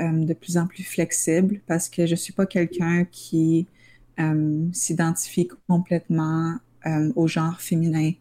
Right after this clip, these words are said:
Euh, puis les gens deux esprits, c'est des gens qui ont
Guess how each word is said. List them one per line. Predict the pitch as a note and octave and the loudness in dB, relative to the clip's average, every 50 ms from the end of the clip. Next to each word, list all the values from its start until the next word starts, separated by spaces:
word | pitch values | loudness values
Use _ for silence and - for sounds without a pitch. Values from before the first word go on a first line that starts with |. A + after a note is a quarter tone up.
| - - - - - - - - _ _ - - | -12 -20 -20 -20 -20 -20 -20 -20 _ _ -4 0
Euh, | D3 D3 D3 C#3+ C#3+ C#3+ C#3+ - - - - _ _ _ _ _ - - - - - - _ _ _ _ _ _ _ _ _ _ - - - | 2 4 4 4 4 4 2 2 0 -2 -6 _ _ _ _ _ -20 -20 -20 -20 -20 -20 _ _ _ _ _ _ _ _ _ _ -18 -14 -6
puis | - - G3 G3 | -2 2 2 4
les | F#3 F#3+ F#3+ | 4 4 4
gens | F#3 G#3 G#3 | 2 4 4
deux | A#3+ C4+ C#4 A3+ G3+ | 4 4 4 4 2
esprits, | F#3 F3+ - - _ _ _ - - - F3+ F#3+ F#3+ | 2 0 -2 -6 _ _ _ -6 0 2 2 2 4
c'est | - F3+ E3 | 2 2 2
des | - D#3 D#3+ D#3 | 4 4 2 2
gens | D#3+ D#3+ D#3+ D#3+ F3 F#3 - | 2 2 2 2 2 2 0
qui | - - | 0 0
ont | D3+ D3+ | 0 2